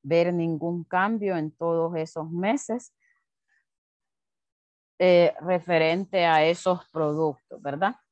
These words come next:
¿Cuál gráfico nos falta? Tenem-, aquí tenemos el gráfico individual para que usted vea cómo se cambian a una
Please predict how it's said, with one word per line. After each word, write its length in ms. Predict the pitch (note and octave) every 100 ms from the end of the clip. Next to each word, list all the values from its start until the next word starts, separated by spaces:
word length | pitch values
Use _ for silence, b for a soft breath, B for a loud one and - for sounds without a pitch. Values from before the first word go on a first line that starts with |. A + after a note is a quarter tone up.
| _ _ _ _ - _ _ _ _ _ _ _
¿Cuál 280 | E3+ F3+
gráfico 540 | E3+ F3+ F3+ F3 F3 D#3+
nos 240 | E3 E3
falta? 400 | F#3 G3 A#3 G#3
Tenem-, 400 | E3 D#3 E3 F#3+ _ _ _ _
aquí 260 | E3 F3 F3
tenemos 460 | F#3 F3+ F3+ G3
el 160 | F3 D#3+
gráfico 500 | E3 E3+ F3 - E3
individual 840 | E3 E3 D#3+ E3+ F#3 G#3 G#3 C4
para 260 | F#3+ F3 D#3+
que 100 | D#3+
usted 240 | _ E3
vea 200 | E3 E3
cómo 320 | E3+ E3 D#3+
se 160 | - E3
cambian 600 | D#3+ D#3+ E3+ E3 D#3+ D#3
a 100 | D3
una 560 | D#3 D#3+ D#3+ D3+ D3+